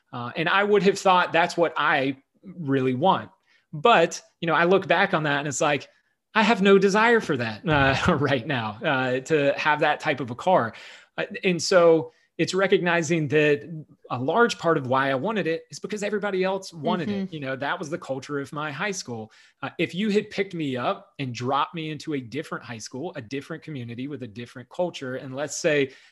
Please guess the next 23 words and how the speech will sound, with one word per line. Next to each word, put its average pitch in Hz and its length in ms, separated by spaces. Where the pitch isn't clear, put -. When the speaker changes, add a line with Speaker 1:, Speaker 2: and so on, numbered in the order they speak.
Speaker 1:
they 151 220
all 151 360
were 139 160
into 139 320
racing 110 720
and 131 120
they 139 120
all 143 280
had 135 460
cars 139 580
with 123 280
nitrous 147 400
oxide 131 720
and 123 200
racing 143 380
tires 131 420
and 139 80
all 139 160
of 131 100
that, 135 260
if 165 180
I'm 151 440
honest, 165 600